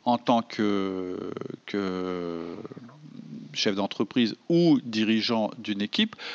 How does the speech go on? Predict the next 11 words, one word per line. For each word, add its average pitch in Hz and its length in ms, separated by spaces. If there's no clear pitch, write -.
vous 190 240
pouvez 202 500
avoir 117 280
besoin 113 360
de 107 80
cette - 180
contribution 110 640
individuelle 101 580
en 95 80
permanence. 87 600
Peut-être. - 480